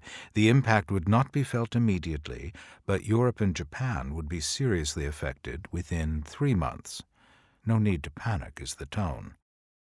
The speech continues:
That prior history must have informed the reporting at the beginning of the process.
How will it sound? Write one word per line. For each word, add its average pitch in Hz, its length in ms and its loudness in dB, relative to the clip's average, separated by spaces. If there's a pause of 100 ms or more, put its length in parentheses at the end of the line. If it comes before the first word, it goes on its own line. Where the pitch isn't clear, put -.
(360)
That 113 240 -4 (180)
prior 110 420 -4
history 80 520 -6 (320)
must - 200 -2
have 104 140 -2
informed 90 540 2
the 82 140 -4
reporting 87 720 -6
at 71 140 -10
the 76 80 -8
beginning 76 400 -4
of 71 100 -6
the 76 80 -10
process. - 680 -8